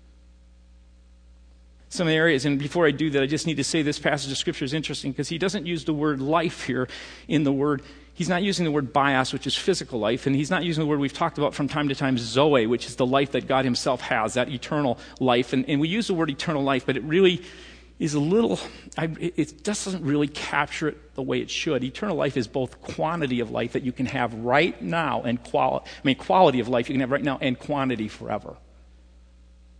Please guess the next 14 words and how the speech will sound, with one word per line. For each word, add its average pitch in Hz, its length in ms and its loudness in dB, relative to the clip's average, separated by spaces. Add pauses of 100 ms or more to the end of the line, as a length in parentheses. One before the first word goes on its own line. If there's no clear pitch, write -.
(1300)
But - 100 4
that's 240 220 4
not, 226 220 -2
the 160 80 4
word 247 180 2
he 202 60 2
uses 175 320 0
is - 0 -
psuche, 185 440 0
it's 135 140 0
the 208 60 0
word 202 120 2
for 139 120 -6
soul. - 560 -2